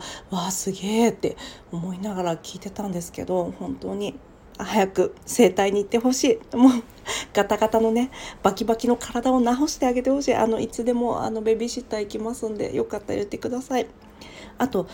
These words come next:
パクチーは、もし余っちゃったら、ごま油につけて、冷蔵庫に入れておくとね、持つので、よかったら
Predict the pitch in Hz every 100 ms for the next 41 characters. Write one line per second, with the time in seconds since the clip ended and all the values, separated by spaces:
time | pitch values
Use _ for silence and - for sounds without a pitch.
0 | - - - - - 233 180 196 170 240
1 | - - 202 247 - 311 - 170 170 -
2 | 220 294 453 427 277 185 170 - 196 190
3 | 208 190 175 214 269 269 190 170 170 175
4 | 196 190 - 190 180 185 - - - -
5 | - 220 - 196 170 202 208 185 - -
6 | - - 208 - 185 175